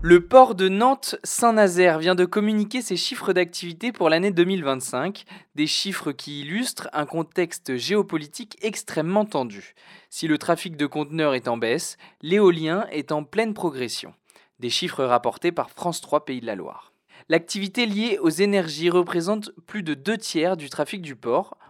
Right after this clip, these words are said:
environ soixante-neuf pour cent, avec une croissance des importations de pétrole de quatre virgule trois pour cent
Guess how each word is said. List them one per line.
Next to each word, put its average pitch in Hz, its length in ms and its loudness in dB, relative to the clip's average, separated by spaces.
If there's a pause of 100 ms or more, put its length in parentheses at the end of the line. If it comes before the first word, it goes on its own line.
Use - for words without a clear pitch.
(100)
environ 127 360 -6
soixante-neuf 175 720 -6
pour - 180 -16
cent, - 220 -8 (380)
avec 151 220 2
une 156 140 -6
croissance - 760 2 (100)
des 139 320 -4
importations 190 800 0
de 120 80 -6
pétrole 180 680 0
de 135 80 -8
quatre - 420 -4
virgule 143 360 -6
trois - 260 0
pour - 180 -16
cent 180 220 -6